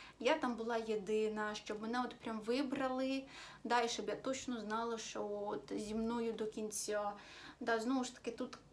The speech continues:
звичайно, спірний такий момент, кохання це чи не кохання з психологічної точки зору, але окейшки,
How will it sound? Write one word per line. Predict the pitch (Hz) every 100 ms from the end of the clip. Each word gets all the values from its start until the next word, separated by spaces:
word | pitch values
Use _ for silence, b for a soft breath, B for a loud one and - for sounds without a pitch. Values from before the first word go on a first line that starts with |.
| -
звичайно, | 233 240 247 262 247 247
спірний | - - 269 233 226
такий | - 240
момент, | 240 233 233 220 - -
кохання | - - 247 226 220 220
це | - 466
чи | - 277
не | 302
кохання | - 381 - 453 453 294 247 - B B -
з | -
психологічної | - - 277 269 240 220 - 220
точки | 226 - 294
зору, | 349 403 -
але | 262 294 330 320
окейшки, | 247 - 240 254 349 349 - 349 339